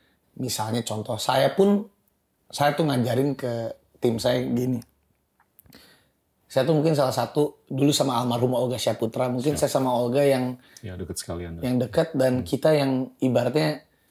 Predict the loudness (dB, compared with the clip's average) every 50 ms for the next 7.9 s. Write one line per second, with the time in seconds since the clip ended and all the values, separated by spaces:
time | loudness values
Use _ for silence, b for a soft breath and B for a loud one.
0 | _ _ _ _ _ _ _ _ -4 0 2 4 4 4 2 0 -2 0 0 0
1 | 0 0 0 0 2 2 2 0 0 0 0 0 0 2 2 2 2 2 0 -2
2 | -2 0 0 0 0 0 0 -2 -2 -2 -2 -2 -4 -4 -4 -4 -2 -2 -2 -2
3 | 0 -2 -2 -2 -4 -10 -10 -6 -4 -4 -4 -4 -6 -10 -12 -4 -4 -2 -2 -2
4 | -2 -2 -2 -4 -4 -6 -10 -8 -6 -6 -6 -4 -4 -6 -6 -8 -10 -12 -10 -10
5 | -10 -8 -6 -4 -4 -4 -4 -6 -8 -10 -8 -4 -2 0 0 0 0 -2 -2 -4
6 | -4 -4 -4 -6 -6 -6 -6 -6 -6 -6 -6 -6 -6 -6 -4 -4 -4 -4 -4 -4
7 | -2 -2 -2 -4 -4 b b b b b b b b -16 -16 -16 -16